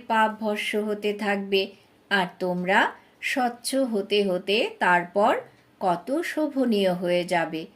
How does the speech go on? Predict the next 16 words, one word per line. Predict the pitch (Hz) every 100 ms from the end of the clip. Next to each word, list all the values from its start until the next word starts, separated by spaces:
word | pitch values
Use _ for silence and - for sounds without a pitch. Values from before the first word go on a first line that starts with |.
| _ _ _ _ -
এখন | 196 175 - 190 180 - -
আত্মা | 180 156 - 202 220 - - _
পতিত, | 285 262 226 175 - _ _ _ _
তাই | 269 269 277
তোমাদের | 277 233 233 220 185 165
শরীরের | 180 - 202 196 196 202 233 -
অবস্থাও | 190 170 175 185 - 220 208 226
দেখো | 220 214 214 302 427 - -
কি | 208
হয়ে | 185 196 185 196
গেছে। | 202 208 208 262 - - _ _ _ _ _
এখন | 233 262 269 294
তোমাদের | 285 240 180 180 185 214 247
আত্মা | 190 175 - 214 247 - - _ _
আর | 208 202 196
কায়া | - 175 208 185 226